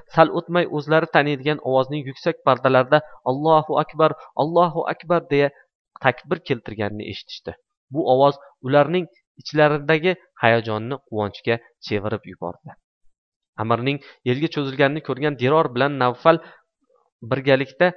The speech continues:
Hazrati Aliga tashlandi. Bular Amir bilan birga o'lgan, o'tgan to'rt kishidan ikkisi edi. Hazrati Ali ularga peshvoz chiqdi,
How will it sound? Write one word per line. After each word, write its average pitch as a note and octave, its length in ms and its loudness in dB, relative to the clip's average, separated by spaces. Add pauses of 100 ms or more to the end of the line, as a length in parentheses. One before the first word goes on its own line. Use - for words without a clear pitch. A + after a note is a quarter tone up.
(160)
Hazrati C#3+ 440 0
Aliga A2 380 -4
tashlandi. F2+ 580 -8 (760)
Bular C3+ 300 4 (300)
Amir E3 320 2
bilan C#3+ 300 2 (260)
birga C3+ 360 2 (440)
o'lgan, D#3 440 0
o'tgan E3+ 420 0 (200)
to'rt F#3+ 260 -2
kishidan C3 360 -2
ikkisi - 460 -8
edi. F#2+ 240 -2 (300)
Hazrati D#3 400 0
Ali E3+ 160 0
ularga C#3+ 320 -4
peshvoz A2+ 420 -6
chiqdi, - 300 -16